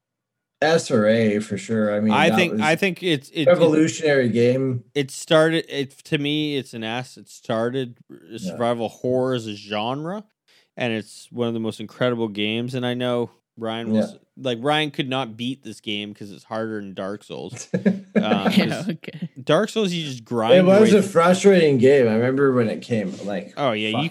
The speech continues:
Speaker 1: when I
Speaker 2: can,
Speaker 1: first
Speaker 2: you can't,
Speaker 1: played it, it was
Speaker 2: you
Speaker 1: like
Speaker 2: can't grind your way through this game, Ryan, like you can
Speaker 3: I don't
Speaker 2: Dark Souls.
Speaker 3: grind my way through Dark Souls.
Speaker 2: Anyone can
Speaker 3: Anyone who,
Speaker 2: grind through
Speaker 3: anyone
Speaker 2: Dark
Speaker 3: who grinds and overlevels themselves for Dark Souls bosses is a coward, okay?
Speaker 2: Yeah, all right,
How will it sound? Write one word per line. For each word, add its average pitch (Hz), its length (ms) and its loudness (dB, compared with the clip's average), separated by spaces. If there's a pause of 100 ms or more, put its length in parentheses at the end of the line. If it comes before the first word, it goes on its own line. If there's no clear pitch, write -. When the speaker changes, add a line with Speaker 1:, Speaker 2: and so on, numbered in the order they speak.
Speaker 1:
when 98 60 -6
I 92 40 -8
Speaker 2:
can, 95 60 -12
Speaker 1:
first - 180 -6
Speaker 2:
you 151 60 -4
can't, 196 320 0
Speaker 1:
played 175 60 -6
it, 147 80 -8
it - 40 -12
was 151 100 -8
Speaker 2:
you 156 80 -2
Speaker 1:
like - 80 -10
Speaker 2:
can't 196 220 0
grind 131 420 -2
your 120 80 -4
way 113 180 -2
through 113 260 -8
this 95 200 -12
game, 101 360 -10
Ryan, 82 280 -12
like 92 180 -14
you 98 80 -18
can 98 260 -12
Speaker 3:
I - 40 -12
don't 165 80 -2
Speaker 2:
Dark 180 100 2
Souls. 170 140 -4
Speaker 3:
grind 165 260 -2
my 165 140 -2
way 156 180 -2
through 156 180 -8
Dark 151 340 -10
Souls. - 140 -14
Speaker 2:
Anyone 254 400 0
can 147 160 -4
Speaker 3:
Anyone 202 200 -6
who, 202 80 2
Speaker 2:
grind 113 320 -2
through 180 100 -8
Speaker 3:
anyone 208 260 -2
Speaker 2:
Dark 220 120 0
Speaker 3:
who 190 80 -8
grinds 170 480 -6
and 165 140 -4
overlevels 160 560 -6
themselves 151 480 -6
for 151 100 -12
Dark 151 320 -4
Souls 147 180 -10
bosses 139 480 -12
is 104 60 -14
a 131 80 -12
coward, 127 480 -10
okay? 160 380 -10 (180)
Speaker 2:
Yeah, - 60 -16
all 113 220 -6
right, 90 280 -10